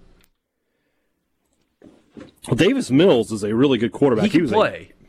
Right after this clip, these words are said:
Speaker 1: a big-time recruit, and he, he's played well out there.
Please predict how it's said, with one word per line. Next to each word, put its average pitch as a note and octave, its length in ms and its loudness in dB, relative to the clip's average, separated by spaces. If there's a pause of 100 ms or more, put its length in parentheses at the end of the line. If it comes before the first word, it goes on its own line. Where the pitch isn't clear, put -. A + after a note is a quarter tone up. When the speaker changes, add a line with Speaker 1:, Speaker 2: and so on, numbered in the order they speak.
(320)
Speaker 1:
a A2+ 40 -12
big-time B2+ 580 0
recruit, A2 440 0
and G#2 160 -6
he, A#2+ 140 -2
he's C3+ 160 -2
played D3+ 280 0
well A#2+ 240 -2
out F2+ 180 -12
there. F2 220 -16